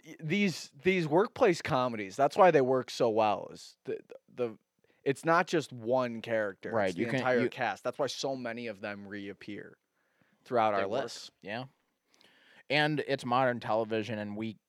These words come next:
Speaker 2: kind of watch and like the same kind of shows. So this is a perfect episode.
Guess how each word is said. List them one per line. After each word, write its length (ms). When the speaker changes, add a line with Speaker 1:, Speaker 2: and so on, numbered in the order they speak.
Speaker 2:
kind 240
of 100
watch 340
and 180
like 220
the 140
same 260
kind 240
of 100
shows. 440
So 320
this 140
is 60
a 80
perfect 460
episode. 680